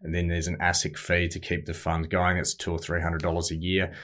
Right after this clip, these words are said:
So there are a few fees to consider, but be mindful of the fact that you're already paying fees with your industry fund anyway.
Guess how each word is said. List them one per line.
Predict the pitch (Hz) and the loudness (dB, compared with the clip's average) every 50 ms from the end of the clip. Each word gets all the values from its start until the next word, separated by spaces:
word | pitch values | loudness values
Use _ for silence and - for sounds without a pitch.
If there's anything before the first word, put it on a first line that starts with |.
| - - - | -16 -6 -2
So | - 110 | 6 8
there | 120 117 120 131 | 8 10 12 12
are | 135 123 | 12 10
a | 104 - | 10 6
few | - - 101 101 95 | 4 4 4 4 4
fees | 92 - 98 92 90 85 - | 2 2 2 2 2 2 0
to | - 78 | -2 -4
consider, | 76 87 85 - 110 104 95 90 | -4 -4 0 4 4 4 4 4
but | 76 90 87 - - - - | 2 2 0 0 -2 -6 0
be | - 95 | 2 2
mindful | 92 98 98 101 98 - 87 85 | 4 4 4 2 2 0 -2 -4
of | 82 | -4
the | 82 | -4
fact | 80 - 85 80 | -2 -2 -2 -2
that | 87 | -2
you're | 80 64 | -4 -4
already | 85 90 85 82 76 | -2 -2 -2 -2 -4
paying | 76 - - 101 95 95 90 87 82 | -6 -2 0 0 0 2 0 0 -2
fees | - - 82 78 80 73 - | -2 -2 -2 -2 -2 -2 -2
with | 85 78 82 | -4 -4 -4
your | 78 73 | -4 -4
industry | 78 82 78 78 - - - 78 | -4 -4 -4 -4 -4 -6 -6 -8
fund | 76 - 78 78 78 78 | -6 -6 -6 -4 -4 -4
anyway. | 82 82 85 82 78 78 85 82 76 | -4 -4 -4 -4 -2 -2 -4 -4 -6